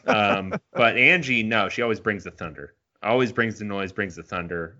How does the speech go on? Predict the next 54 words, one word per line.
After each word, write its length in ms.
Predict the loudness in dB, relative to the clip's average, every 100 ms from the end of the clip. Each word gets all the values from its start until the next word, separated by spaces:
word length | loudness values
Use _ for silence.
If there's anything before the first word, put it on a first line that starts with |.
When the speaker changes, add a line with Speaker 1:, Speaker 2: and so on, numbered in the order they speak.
| _ _ -8
Speaker 2:
Corrects 360 | 2 2 2
us 200 | 0 0
when 160 | -2 -4
we, 280 | -2 -2 -4
you 100 | -6
know, 160 | -6 -4
say 260 | 0 0
somebody's 280 | 0 -4 -6
first 260 | -4 -6 -4
name 240 | -6 -4
wrong. 300 | -4 -6 -8 _ _
Like, 280 | -4 -4 -8
she's 280 | -12 -10 0
got 160 | 2 2
it 100 | -2
all. 220 | -10 -18 _ _ _ -4
Brings 240 | -4 -2
it 100 | -6
all. 40 |
Speaker 1:
She, 220 | -6 -6 -8 _ _ -14
she, 180 | -10 -8 -8
she's 220 | -8 -2
got 260 | 0 2
it. 100 | -2 -4 4
Um, 360 | 6 6 6 2
no, 140 | 2 2
it's 100 | 0
good 120 | -6
stuff. 240 | -2 -4
She 100 | -2
does 140 | -4 -2
a 20 |
great 180 | -4 -2
job 360 | 0 0 0
covering 320 | -2 -2 -2
the 60 | -4
Beavs. 340 | -4 -2 -2 2
I'm 180 | 4 6
hoping 440 | 6 4 2 -2
that 160 | -4 -4
the 80 |
Beavs 340 | -4 -2 -2 -2
are 60 |
gonna 160 | -2 -2
be 140 | 0
a 60 | 0
little 120 | 0
bit 160 | -2 0
better. 340 | 0 2 4
I 80 | 4
mean, 80 | 4
both 220 | 4 6
those 180 | 4 2
teams, 440 | -2 -2 -4 -8